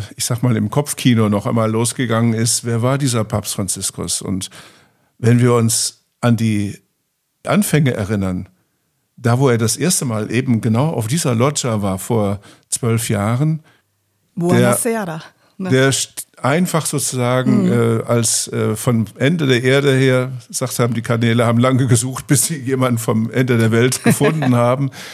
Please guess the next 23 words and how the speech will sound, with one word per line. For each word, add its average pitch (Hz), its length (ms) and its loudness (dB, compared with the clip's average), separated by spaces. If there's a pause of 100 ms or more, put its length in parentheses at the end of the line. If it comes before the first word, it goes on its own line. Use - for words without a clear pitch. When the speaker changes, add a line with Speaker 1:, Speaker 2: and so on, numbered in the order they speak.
(540)
Speaker 1:
Und 117 460 2 (100)
dann 135 220 2
verneigt 113 680 0
er 151 180 2
sich 156 640 -6
vor 151 560 0 (400)
allen, 143 400 0
die 123 140 0
dort 123 240 0
versammelt 117 520 0
sind 135 320 -2
und 110 160 -2
bittet 131 320 -2
in, 113 200 -2 (360)
um 120 160 4
einen 113 200 2
Moment 110 320 2
der 98 80 -4
Stille, 139 480 0 (440)
dass - 260 0
sie 117 120 -2
ihn 151 260 2
segnen, 123 600 0